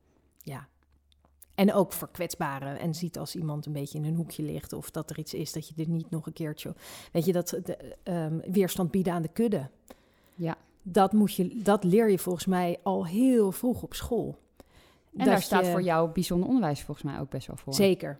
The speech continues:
Speaker 1: zeker. Ja.
Speaker 2: En
Speaker 1: Ja,
Speaker 2: al
Speaker 1: dus
Speaker 2: wat gebeurt er met Nederland als het bijzonder onderwijs, eh, op de schop gaat? Wat zouden we, wat,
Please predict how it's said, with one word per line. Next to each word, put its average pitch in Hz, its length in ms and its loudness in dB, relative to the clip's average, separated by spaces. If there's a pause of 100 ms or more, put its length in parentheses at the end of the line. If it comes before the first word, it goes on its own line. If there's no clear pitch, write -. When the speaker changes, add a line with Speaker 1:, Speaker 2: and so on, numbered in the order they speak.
(100)
Speaker 1:
zeker. - 460 -10 (360)
Ja. - 180 -4 (600)
Speaker 2:
En 202 100 4
Speaker 1:
Ja, 185 60 6
Speaker 2:
al - 80 10
Speaker 1:
dus 214 100 8
Speaker 2:
wat 277 160 6
gebeurt 277 340 2
er 277 60 4
met 254 120 4
Nederland 240 360 2
als 214 100 -2
het 196 100 -8
bijzonder 220 320 0
onderwijs, 190 560 0 (120)
eh, 180 180 -2
op 165 120 -4
de 175 60 -8
schop - 260 -6
gaat? - 420 -8 (600)
Wat - 160 -6
zouden 190 240 0
we, 175 360 2
wat, - 100 -8